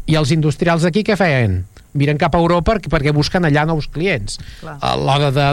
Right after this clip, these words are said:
Speaker 1: de Maragall ho diu molt clar. Per tant, Domènech mira Europa com un referent. Ja ho mira amb els seus estudis teòrics, però també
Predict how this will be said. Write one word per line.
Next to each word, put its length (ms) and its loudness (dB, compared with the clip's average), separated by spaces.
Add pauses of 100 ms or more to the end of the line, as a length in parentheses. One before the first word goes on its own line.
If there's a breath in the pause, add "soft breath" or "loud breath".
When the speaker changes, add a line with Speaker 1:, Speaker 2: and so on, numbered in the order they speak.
Speaker 1:
de 80 2
Maragall 480 2
ho 80 2 (160)
diu 160 2
molt 240 2
clar. 140 0 (500 loud breath)
Per 160 0
tant, 320 0
Domènech 480 0
mira 240 2
Europa 380 0 (260)
com 160 0
un 80 0
referent. 640 -2 (640 loud breath)
Ja 160 0
ho 80 2
mira 320 2
amb 80 0
els 160 -2
seus 160 0
estudis 400 -2
teòrics, 400 0
però 160 -2
també 380 0